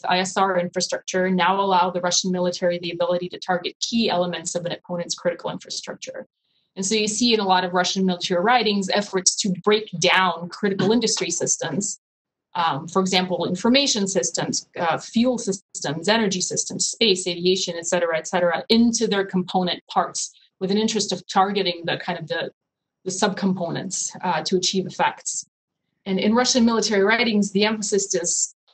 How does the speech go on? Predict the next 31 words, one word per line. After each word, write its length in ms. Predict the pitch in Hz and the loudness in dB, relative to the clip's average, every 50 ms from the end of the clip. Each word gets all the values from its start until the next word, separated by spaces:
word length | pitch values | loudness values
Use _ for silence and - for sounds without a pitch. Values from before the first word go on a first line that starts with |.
| _ - | _ -4
placed 360 | - 233 214 220 214 - - | 0 2 2 2 2 2 2
on 140 | 185 180 185 | 2 2 2
targets 460 | 180 - 214 208 196 190 185 180 - | 0 0 2 2 2 2 0 -2 -2
whose 220 | - - 202 185 165 | -2 0 0 0 0
destruction 760 | 180 185 - - - 214 208 - - - 180 170 175 175 - _ _ _ _ _ _ | 0 -2 -2 2 0 0 2 2 0 0 -2 -2 -4 -6 -10 _ _ _ _ _ _
has 180 | - 196 185 180 | -4 -4 -2 2
the 120 | 190 190 | 2 2
ability 340 | 185 190 190 190 190 180 190 | 4 4 4 4 4 2 0
to 60 | 190 185 | -2 -2
create 340 | - - 190 180 175 175 | 0 2 2 2 2 -2
cascade 560 | - - 165 175 - - - - 180 185 185 175 | -2 0 0 0 -2 -2 0 2 2 2 2 0
effects 440 | - - 151 - - - - - | -2 -4 -4 -4 -4 -6 -8 -4
for 220 | - 190 185 185 185 | 0 2 2 2 2
the 80 | 185 | 0
system 380 | 180 - 190 190 - - 180 175 | -2 -2 -2 -4 -2 -2 -2 -2
as 100 | 175 170 | -2 -4
a 100 | 175 - _ - | -6 -8 _ -4
whole, 280 | 190 180 175 165 165 | -2 -2 0 -2 0
thus 300 | 165 175 175 - - - - | 0 0 0 -2 -6 -6 -2
achieving, 560 | 175 - - 208 180 180 170 165 165 151 - - _ _ _ _ _ - - | 0 0 0 0 -2 -2 -2 -4 -6 -10 -12 -12 _ _ _ _ _ -6 -4
uh, 140 | 175 170 175 | -4 -4 -4
strategic 440 | - - 202 190 202 175 180 175 | -6 -4 -2 0 0 0 0 -2
effects. 560 | 180 - - - - - - - - - - _ _ _ _ _ _ _ _ _ _ _ - - - | -2 -2 -4 -4 -4 -8 -12 -10 -10 -10 -12 _ _ _ _ _ _ _ _ _ _ _ -14 -8 -4
So 120 | - 202 | -2 0
they 100 | 185 190 | 2 2
talk 240 | 190 202 208 208 208 | 4 4 2 2 4
about 300 | 208 208 208 190 - 202 | 4 4 4 4 2 2
weak 260 | 190 240 254 247 - | 2 2 2 2 0
spots 540 | - - - - - - - - - - - - | -2 -2 0 0 0 0 -4 -10 -12 -10 -2 0
or 80 | 196 | 2
nodes, 600 | 196 196 196 202 208 202 185 180 170 160 - - | 2 2 2 2 4 4 2 2 0 -6 -6 -6